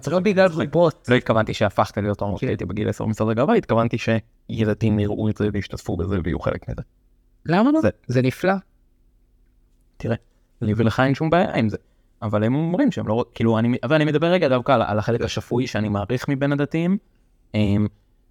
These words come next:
Speaker 2: הם לא יגידו לך, "אנחנו מפגינים נגד גייז, אל תהיו גייז", הם יגידו, "אנחנו מפגינים נגד מצעד הגאווה, אנחנו לא רוצים שמצעד הגאווה יהיה ברחובות שלנו, כי אנחנו לא רוצים, אה,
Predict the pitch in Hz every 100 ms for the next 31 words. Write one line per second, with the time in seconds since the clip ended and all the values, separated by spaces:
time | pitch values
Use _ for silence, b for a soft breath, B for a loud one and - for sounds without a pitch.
0 | - 113 117 127 117 110 98 107 101 -
1 | _ - 87 120 117 - 113 107 113 113
2 | - 123 123 - 113 127 123 123 113 110
3 | 104 117 110 107 110 117 104 95 101 101
4 | 147 165 202 254 110 - 107 110 120 120
5 | 135 127 - - 101 - 95 98 98 110
6 | 95 - - 101 101 101 107 107 92 98
7 | 101 107 110 156 143 110 104 - 104 139
8 | - 151 147 - _ _ - 113 - 117
9 | 117 110 - 107 107 107 101 104